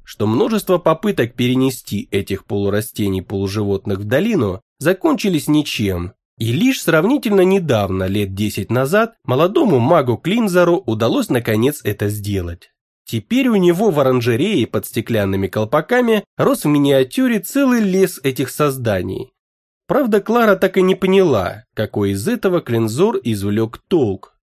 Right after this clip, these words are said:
и извлёк ли его вообще. Впрочем, чародей мог себе это позволить, будучи сыном главы гильдии целителей.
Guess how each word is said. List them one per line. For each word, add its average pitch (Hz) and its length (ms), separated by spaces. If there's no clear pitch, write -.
и 120 120
извлёк 202 380
ли 127 100
его 127 220
вообще. 123 640
Впрочем, 127 540
чародей 247 420
мог 139 300
себе 95 300
это 95 140
позволить, 90 680
будучи 208 480
сыном 202 520
главы 120 420
гильдии 117 480
целителей. 92 720